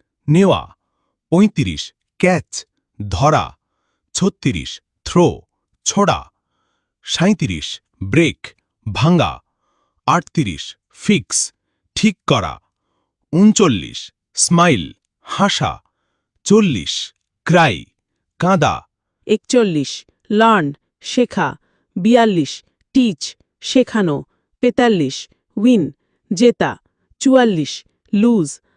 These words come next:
Speaker 2: হারানো। পঁয়তাল্লিশ, ফাইন্ড, খুঁজে পাওয়া। ছেচল্লিশ, হোল্ড, ধরা। সাতচল্লিশ, ক্যারি, বহন করা।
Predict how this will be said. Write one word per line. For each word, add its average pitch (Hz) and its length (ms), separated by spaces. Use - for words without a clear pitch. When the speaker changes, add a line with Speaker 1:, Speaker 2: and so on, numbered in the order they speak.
Speaker 2:
হারানো। 220 440
পঁয়তাল্লিশ, 208 600
ফাইন্ড, 202 340
খুঁজে 240 260
পাওয়া। 170 320
ছেচল্লিশ, 214 720
হোল্ড, 208 320
ধরা। 220 380
সাতচল্লিশ, 214 720
ক্যারি, 208 340
বহন 226 300
করা। 143 280